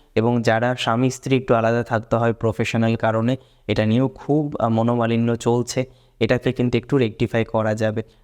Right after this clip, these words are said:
অনেকের জব চলে যাওয়ার মতো একটা অবকাশ তৈরি হয়েছিল, না, এই যাত্রায় আর নেগেটিভ কিছু হবে না, সেই এক্সপেকটেশন আমরা রাখতে পারি। তবে ধনিষ্ঠার ক্ষেত্রে একটা কথাই বলবো, ওভার অ্যাগ্রেসিভনেস করা যাবে না। এত ইনকাম করেন, তবুও মাস শেষে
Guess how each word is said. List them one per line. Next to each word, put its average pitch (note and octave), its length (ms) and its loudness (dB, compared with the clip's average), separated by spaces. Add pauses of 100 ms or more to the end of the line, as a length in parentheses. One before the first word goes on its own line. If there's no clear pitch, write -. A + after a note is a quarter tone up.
(100)
অনেকের C#3 380 0 (120)
জব C3+ 220 -2 (120)
চলে D3+ 280 2
যাওয়ার D3+ 240 -2
মতো C#3+ 240 -2
একটা B2+ 180 0
অবকাশ A#2 420 -2
তৈরি A2+ 320 0
হয়েছিল, B2 500 -2 (340)
না, G2+ 220 0
এই C#3 200 2
যাত্রায় C#3 420 0
আর A#2+ 220 -2
নেগেটিভ A2+ 420 -2
কিছু A#2 220 0
হবে A2+ 280 0
না, B2+ 140 0 (280)
সেই A#2+ 200 -2
এক্সপেকটেশন A2 600 -2
আমরা A2 240 0
রাখতে G#2 320 -4
পারি। G#2+ 220 -2 (260)
তবে A#2 180 2
ধনিষ্ঠার B2+ 480 0
ক্ষেত্রে C3+ 320 0
একটা A#2 300 -2
কথাই C3 280 0
বলবো, B2+ 360 0 (340)
ওভার C#3 380 2
অ্যাগ্রেসিভনেস B2+ 880 -2
করা A#2 300 0
যাবে B2+ 260 0
না। C3 140 0 (240)
এত A#2 180 0
ইনকাম C#3 480 2
করেন, C#3 320 0
তবুও C3 300 0
মাস B2+ 360 -2
শেষে C3 380 -2